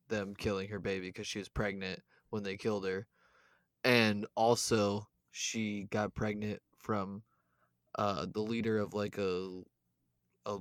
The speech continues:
literal league of assassins who was a crazy,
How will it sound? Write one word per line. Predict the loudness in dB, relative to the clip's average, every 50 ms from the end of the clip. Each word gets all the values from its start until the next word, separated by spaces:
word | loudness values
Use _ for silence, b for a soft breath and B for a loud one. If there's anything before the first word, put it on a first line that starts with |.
| -6
literal | -8 -8 -6 -4 0 0 0 2 2 0 -2 -2 -2
league | -2 0 0 0 -2 -2 -4
of | -6 -4
assassins | -4 -2 0 2 4 4 4 4 2 -4 -8 -8 -10 -10 -12 -12 -14 -14 -12
who | -12
was | -12 -12 -12
a | -10
crazy, | -6 -4 -4 -2 -4 -4 -6 -6 -6 -6 -6 -8